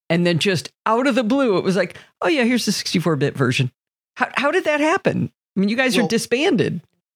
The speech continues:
Speaker 2: Yeah, but we were, we were discussing this on an ongoing basis for years and years and years, but we needed to find, Bruce needed to find time to work on it. And we needed to find a developer who would do the new, uh, U I, 'cause we did change the user interface for the app.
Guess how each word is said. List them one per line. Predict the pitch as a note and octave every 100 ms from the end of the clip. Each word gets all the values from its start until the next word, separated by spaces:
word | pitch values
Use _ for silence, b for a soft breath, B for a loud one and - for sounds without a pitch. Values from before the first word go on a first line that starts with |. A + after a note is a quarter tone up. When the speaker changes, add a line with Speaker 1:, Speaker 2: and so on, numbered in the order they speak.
| _ _ _ -
Speaker 2:
Yeah, | A3+ G3
but | G3+
we | G#3+
were, | G#3 F#3 D#3 -
we | F3+
were | F3 D3+
discussing | C#3 - B2+ A#2+ G#2+
this | G#2 G2+
on | A#2+ G#2
an |
ongoing | G#2+ G2+ G#2+ G2
basis | F#2+ G#2 G2 F2+
for | A2
years | F#2+ G2+ F#2+ F#2 F2+
and | F#2+
years | F#2+ F#2 G2
and |
years, | F#2 F#2 F2+
but | C#3
we | C3
needed | B2+ B2+ B2
to | A2
find, | - A2+ G#2+ A2
Bruce | G#2 A#2+ A2+
needed | A2 G#2+ G#2
to |
find | F2+ A2 G#2
time | G2+ G#2 F#2+
to | G#2+
work | F#2+ F#2
on | G2+ G2
it. | A2 - B B B B B A2+
And | A2+ G#2+ A2+ A#2+
we | A2
needed | A2 G#2+ A2+
to | G2+
find | A#2+ A2 A2
a | G2
developer | G2 F#2 G#2 G2+ G#2+ G#2 F2+ _ _ -
who | G#2+
would | G2+ F#2+
do | G#2+ G2+
the | G2+
new, | G#2+ G#2 G#2
uh, |
U | G2 G2 G#2+
I, | G2+ G2+ G#2
'cause | G2
we | G2
did | F#2 G2
change | - G#2+ G2
the | F#2
user | G2 F#2 F#2
interface | F#2 F#2 - F2+ -
for | -
the | F2+ F2
app. | E2+ F2